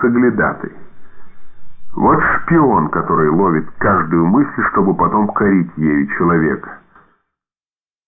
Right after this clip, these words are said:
Увы, так беспечно, как прежде, ему больше не жить. Осуществен то, на что имеет полное законное право,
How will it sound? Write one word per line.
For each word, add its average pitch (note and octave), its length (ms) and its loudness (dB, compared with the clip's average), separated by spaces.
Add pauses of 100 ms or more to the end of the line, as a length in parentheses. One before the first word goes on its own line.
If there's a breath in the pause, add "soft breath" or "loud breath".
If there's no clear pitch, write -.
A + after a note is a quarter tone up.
Увы, A2 500 6
так C3 340 0
беспечно, B2 640 0
как - 260 -4
прежде, F#2 500 2
ему F2+ 240 4
больше D#2 480 0
не F2 180 2
жить. C2 380 -2 (1400)
Осуществен F#2+ 960 0
то, F#2 220 0
на F2 200 2
что F2 240 2
имеет F2+ 340 0
полное F2+ 420 2
законное F2 540 0
право, G#2+ 600 2